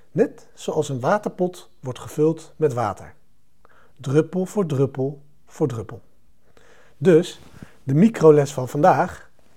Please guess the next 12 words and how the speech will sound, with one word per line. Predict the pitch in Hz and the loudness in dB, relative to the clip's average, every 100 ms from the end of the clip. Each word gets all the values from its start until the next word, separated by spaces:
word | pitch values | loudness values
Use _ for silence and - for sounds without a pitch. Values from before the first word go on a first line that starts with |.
| - - - - - | -20 -20 -20 -20 -20
is: | - 180 - - - - | -4 -4 -4 -14 -20 -20
welk | - 139 233 285 165 | -10 2 4 4 -2
deel | 156 277 269 | 0 0 0
van | - 180 | 2 4
je | 165 | 4
leven | 196 277 240 226 | 4 2 -2 -4
kan | 190 185 | -2 0
wel | 170 160 | 2 0
wat | 151 | -2
meer | 165 - | -4 -4
aandacht | 208 185 - | -4 -4 -6
gebruiken? | 123 117 101 95 | -10 -10 -10 -12